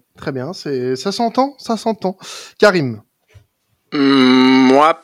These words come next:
Speaker 2: personnellement, enfin, je reviens sur ce que, sur ce qu'on disait par rapport à, hum,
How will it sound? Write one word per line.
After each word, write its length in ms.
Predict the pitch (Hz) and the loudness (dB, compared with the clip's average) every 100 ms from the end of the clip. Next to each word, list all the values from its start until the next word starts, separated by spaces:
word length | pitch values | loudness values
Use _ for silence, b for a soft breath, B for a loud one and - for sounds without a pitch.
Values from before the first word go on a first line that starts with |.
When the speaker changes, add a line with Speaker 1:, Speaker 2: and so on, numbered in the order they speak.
| - | -2
Speaker 2:
personnellement, 760 | 156 - 156 143 147 151 165 | -2 -2 -8 -8 -8 -6 -4
enfin, 240 | 165 - 127 | -4 -6 -6
je 60 | |
reviens 360 | 127 131 143 170 | -6 -8 -2 -2
sur 240 | - 143 | -2 -4
ce 80 | - | -6
que, 480 | 147 135 135 135 131 | -8 -6 -6 -6 -6
sur 220 | 127 135 | -10 -14
ce 60 | - | -16
qu'on 180 | - 135 | -16 -16
disait 320 | 127 131 151 | -14 -8 -10
par 240 | - 127 | -6 -8
rapport 380 | 123 120 127 123 | -8 -8 -10 -8
à, 320 | 120 120 120 | -8 -8 -10
hum, 280 | 117 117 117 | -14 -20 _